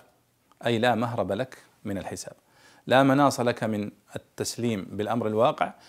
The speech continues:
أي لا ملجأ لك ولا مهرب. "ولا تحين"، أي ليس الوقت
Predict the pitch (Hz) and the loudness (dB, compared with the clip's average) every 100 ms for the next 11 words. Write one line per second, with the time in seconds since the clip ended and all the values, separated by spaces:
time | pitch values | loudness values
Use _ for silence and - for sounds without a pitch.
0 | _ 127 123 104 123 107 120 101 90 120 | _ -2 0 2 2 2 0 0 -2 -2
1 | - 104 90 87 - - _ _ - - | -2 -2 -2 -6 -10 -16 _ _ -20 -20
2 | - - _ 127 156 214 202 170 - 190 | -20 -20 _ 8 12 12 10 2 4 4
3 | 233 247 - - 143 131 190 175 139 123 | 4 0 -6 0 4 6 4 2 0 0
4 | 170 - | 0 -2